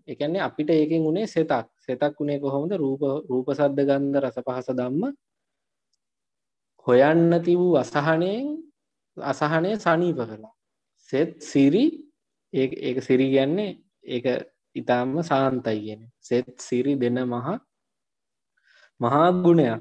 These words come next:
ඒ මහා ගුණයක් කියන්නේ මේ, මේ තනි පුද්ගලයෙක් බුද්ධත්වයට පත් වෙලා සාර සංකල්ප ලක්ෂ්‍ය පෙරම් පුරලා තනි පුද්ගලයෙක් විසින් දේශනා කරපු එක තමයි අපි මේ අවුරුදු දෙදහස් පන්සීයක් තිස්සේ අපිත් තේරුම් ගනිමින්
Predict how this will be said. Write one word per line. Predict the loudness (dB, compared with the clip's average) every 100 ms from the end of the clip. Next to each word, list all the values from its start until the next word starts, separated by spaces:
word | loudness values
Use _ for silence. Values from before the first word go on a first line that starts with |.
| -10
ඒ | -6 -4
මහා | 0 2
ගුණයක් | 2 0 -2 -6
කියන්නේ | -8 -8 -12 _ _ _ _ _
මේ, | 0 2 2 0 -6
මේ | -10 -4 -4
තනි | -2 0 0
පුද්ගලයෙක් | 0 0 4 4 4 -2 -12 _ _ _ _ _
බුද්ධත්වයට | -10 -6 -2 -2 -2 -6
පත් | -6 -8
වෙලා | -6 -4
සාර | -4 -4 -4
සංකල්ප | -6 -8 -8 -6
ලක්ෂ්‍ය | -4 -4 -6
පෙරම් | -6 -8 -6
පුරලා | -4 -4 -6
තනි | -8 -8 -6
පුද්ගලයෙක් | -8 -4 0 0 -2 _ _ _ _ _ _ _ _ _ _ _ _ _ _ _ _
විසින් | -2 2 4 6
දේශනා | 6 6 4 4
කරපු | 2 0 0
එක | 0
තමයි | -2 -2 -2 -4 -10 -16 _ _ _ _ _
අපි | -4 0
මේ | 0 2
අවුරුදු | 0 -2 -4
දෙදහස් | -2 0 -2 -6 _
පන්සීයක් | -8 -6 -6 -4 -4 -4
තිස්සේ | -8 -8 -8 -8 -10 _ _ _ -12
අපිත් | -6 0 0 4
තේරුම් | 6 6 6 4
ගනිමින් | 2 2 0 -2